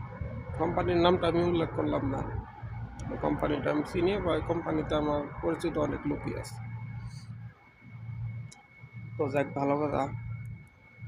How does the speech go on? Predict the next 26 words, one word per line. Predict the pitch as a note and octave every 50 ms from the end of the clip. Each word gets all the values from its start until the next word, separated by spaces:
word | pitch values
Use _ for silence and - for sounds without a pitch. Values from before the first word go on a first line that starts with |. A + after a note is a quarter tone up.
| - - - - - - - - - - - - - - -
সরকার | - D#3 D#3 D3+ D#3+ D#3
বাবু, | D3+ D#3+ D#3+ D#3 D#3 D#3+ D#3+ D#3 D#3 - - - - - - - - - - - - - - - - - - - - - - - - - - - - - - - - D3+
রৌদ্রে | D#3+ E3 - - E3+ D#3+
কুলায় | - E3+ E3 D#3+ D3+ C#3+
না, | C#3 C3+ C3+
গরম। | - - C#3 C#3+ C#3 C3 B2 - - - - - - - - - - - - - - - - - - - - - - - - -
কারণ | G3+ G3 F3+ -
বলদের | F#3 F#3 G3 G3 F#3 G3 F#3+ F3+
কাম | - F#3+ F3+ F3 F3
একটু | E3 - E3 E3+ -
কষ্টের, | F3+ D#3+ - - - D3+ D3 C#3+ - - - - - - - -
সারাদিন | C#3+ C#3+ C#3+ C#3+ C#3+ - C#3 -
রৌদ্রে | - D3+ D3 C#3+ D3 C#3
থাকার | - C#3+ C3+ C#3 C3+
লাগে | C3+ C3+ C3+ C#3 C#3
রাস্তাঘাটে। | C3+ C#3+ C3+ - - - A#2 - B2 - - - - - - B2+ - - - - - - - - - - - - - - - - - - - - - - - - - - - - - - - - - - - - - - - - - - - - B4+ C5 - - - - - - - - - - - - - - - - - - -
পরে | E3 E3 E3 E3+
বললাম | E3 E3+ E3 E3 D#3+ D#3+ D#3 D#3
যে, | D#3+ E3
"এত | D#3+ - F#3
টাকা | F3 F3 E3+ D#3+ E3
দেয়ছেন, | D#3+ D#3+ E3 E3 D#3+ - D#3+ D#3 D3+
এত | D#3 D3+ - D#3+
তাড়াতাড়ি | D#3 D3 D3+ D#3 D3+ D3 - D#3 D3 D3 C#3+
যাবেন | C#3+ D3+ D3 C#3 D3 C#3+ C#3+
গা?" | C#3 C3+ C3